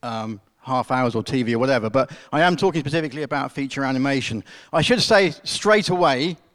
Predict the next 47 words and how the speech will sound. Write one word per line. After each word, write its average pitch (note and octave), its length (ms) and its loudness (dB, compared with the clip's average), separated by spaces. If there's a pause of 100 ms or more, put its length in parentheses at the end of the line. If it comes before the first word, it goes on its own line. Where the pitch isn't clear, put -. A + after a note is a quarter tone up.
(400)
uh, D3+ 400 4
that D#3 140 2
I'm E3+ 100 4
not F#3 140 6
gonna F3 160 0
give E3 160 0
you D3 80 -2
some E3 240 0
magic E3 320 -2
formula, C3 500 -4 (920)
uh, B2+ 160 -2
because C3+ 240 -2
there C#3 140 2
isn't B2 200 0
one. G#2 280 -4 (720)
Um, B2 540 -2
or D#3 140 2
if D3+ 100 -4
there E3 160 4
is G3 180 0
one, C#3+ 340 -2 (100)
no E3 140 2
one's F3 180 2
given D#3 200 2
it C#3 120 -2
to E3 80 -2
me. D3 380 0
So, C#3+ 460 2
um, C#3+ 300 0 (360)
we're D3 100 -10
gonna, E3 360 -4
we, D3+ 160 -6
you E3 80 -2
know, D3+ 120 6
so E3+ 160 4
what G3 100 6
I'm G3 100 4
gonna F#3 140 2
tell F3+ 240 2
you D#3 180 2
is C#3 160 -2
really D#3+ 420 -2 (200)
a D3+ 80 -4
bit F#3+ 160 2
about E3+ 380 2
my F#3 240 4
process, C3 880 -2